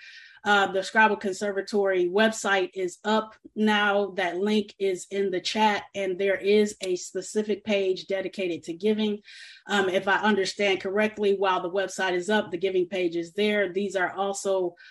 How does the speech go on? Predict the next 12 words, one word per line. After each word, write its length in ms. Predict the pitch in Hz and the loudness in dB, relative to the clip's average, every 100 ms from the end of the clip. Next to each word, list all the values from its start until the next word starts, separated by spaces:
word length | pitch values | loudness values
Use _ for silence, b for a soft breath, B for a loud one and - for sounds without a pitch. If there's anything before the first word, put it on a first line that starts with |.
| B | B
uh, 400 | 202 185 180 170 | -4 0 0 0
these 260 | 170 214 208 | 2 2 2
other 260 | 208 208 208 | -2 2 2
ways 300 | 196 202 175 | 4 4 2
of 160 | 180 165 | -2 -4
giving 320 | 196 190 180 | -2 0 -2
are 120 | 165 | -2
still 420 | - - 190 185 | -6 -6 -4 -2
very 180 | 185 180 | -2 0
much 240 | 185 160 | 0 -2
intact. 500 | 160 165 202 160 135 | -4 -6 -6 -8 -8
So, 400 | - 175 165 147 | -10 -6 -6 -6